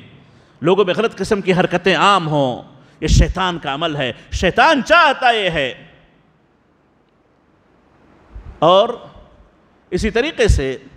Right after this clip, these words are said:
اگرچہ کہ آج کل ویسا ماحول نہیں رہا، لوگ گمراہی میں، جہالتوں میں،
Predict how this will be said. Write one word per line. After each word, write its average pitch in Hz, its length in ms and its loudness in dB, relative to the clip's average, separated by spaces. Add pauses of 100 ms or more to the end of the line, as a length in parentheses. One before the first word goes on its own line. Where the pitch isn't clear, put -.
(580)
اگرچہ 185 420 2
کہ 226 60 -8
آج 214 260 -6
کل 240 180 -8
ویسا 214 240 -4
ماحول 202 440 -6
نہیں 262 140 -8
رہا، 170 520 -4 (800)
لوگ 220 280 6 (840)
گمراہی 240 420 0
میں، 254 260 -8 (360)
جہالتوں 208 640 2
میں، 240 300 -8